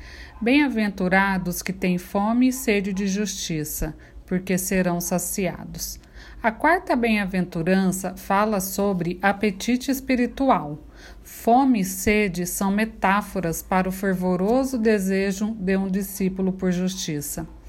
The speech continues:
Justiça, princípio ou virtude moral e comportamental, que inspira o respeito pelos direitos de cada pessoa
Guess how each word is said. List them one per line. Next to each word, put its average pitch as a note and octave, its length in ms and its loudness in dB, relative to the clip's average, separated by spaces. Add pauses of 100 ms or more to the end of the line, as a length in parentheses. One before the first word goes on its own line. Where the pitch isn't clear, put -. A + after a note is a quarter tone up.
(320)
Justiça, G#3+ 920 0 (260)
princípio G#3+ 1000 0
ou A3+ 120 4
virtude A#3 540 0
moral G3+ 680 2
e G#3 100 -4
comportamental, B3 1400 0 (360)
que G#3 100 0
inspira F#3+ 460 2
o F#3 40 4
respeito F3+ 560 0
pelos F3 340 0
direitos F3+ 580 0
de G3+ 100 -2
cada F3+ 380 0
pessoa F3+ 800 0